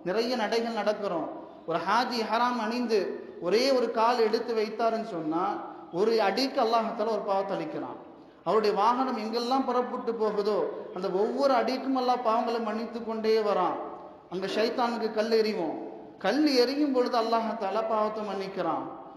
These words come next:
எல்லா அமல்களையும் முடித்து ஹலால் ஆவதற்காக வேண்டி, இஹ்ராமை களைவதற்காண்டி முடிகள் அகற்றுவோம். ஆண்கள் மொட்டை அடிப்பாங்க, அவருடைய ரோமங்கள் எவ்வளோ இருக்கிறதோ, அந்த ஒவ்வொரு ரோமத்திற்கு பிறகும் அல்லாஹ் ஒரு பாவத்தை மன்னிக்கிறான்டாங்க.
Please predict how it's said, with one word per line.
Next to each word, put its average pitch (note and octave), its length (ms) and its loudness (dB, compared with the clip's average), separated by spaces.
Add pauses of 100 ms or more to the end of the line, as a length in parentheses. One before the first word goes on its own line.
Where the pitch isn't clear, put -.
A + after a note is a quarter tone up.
(140)
எல்லா A3+ 400 2
அமல்களையும் B3 500 2
முடித்து A#3 400 -2
ஹலால் A3+ 440 2
ஆவதற்காக G#3 680 0
வேண்டி, F3+ 420 -4 (340)
இஹ்ராமை A#3 540 0
களைவதற்காண்டி A3 760 0
முடிகள் A3+ 360 -2
அகற்றுவோம். G#3+ 680 -2 (340)
ஆண்கள் A#3 340 0
மொட்டை A3 320 0
அடிப்பாங்க, G3 600 0 (360)
அவருடைய A3 360 2
ரோமங்கள் B3+ 580 2
எவ்வளோ A3+ 260 2
இருக்கிறதோ, G#3 800 0 (220)
அந்த F3 180 -2
ஒவ்வொரு A#3 540 2
ரோமத்திற்கு C4 680 0
பிறகும் G#3+ 440 0
அல்லாஹ் B3 240 2
ஒரு A3 100 2
பாவத்தை G#3 380 0
மன்னிக்கிறான்டாங்க. F3 800 -4